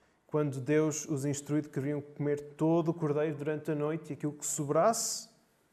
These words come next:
deveriam queimar no fogo. Sete dias demorou o Senhor a criar tudo. Sete dias seriam necessários agora para um homem, em representação de muitos, pudesse estar na sua presença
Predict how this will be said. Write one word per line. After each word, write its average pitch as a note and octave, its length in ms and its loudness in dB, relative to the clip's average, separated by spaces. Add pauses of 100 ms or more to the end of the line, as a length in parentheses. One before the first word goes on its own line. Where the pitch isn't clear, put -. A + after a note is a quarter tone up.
(180)
deveriam C3+ 320 -2
queimar B2+ 320 -4
no A#2 100 -8
fogo. - 380 -14 (1200)
Sete G3 500 0
dias E3 280 2
demorou D3+ 260 -2
o D3+ 40 0
Senhor C#3+ 420 -2
a C3+ 40 -6
criar C3 420 -6 (720)
tudo. B2+ 280 -8 (380)
Sete D#3 380 -2
dias D3+ 260 -2
seriam D3 220 -4
necessários D3 600 -2
agora B2+ 360 0
para B2+ 260 -6
um B2 160 -4
homem, D3 340 -4 (840)
em C#3 80 0
representação C#3 800 -6
de A#2+ 120 -10
muitos, D#3 760 -4 (540)
pudesse C#3+ 280 0
estar C3+ 200 0
na C3 80 -6
sua C#3+ 240 -4
presença C#3 640 -4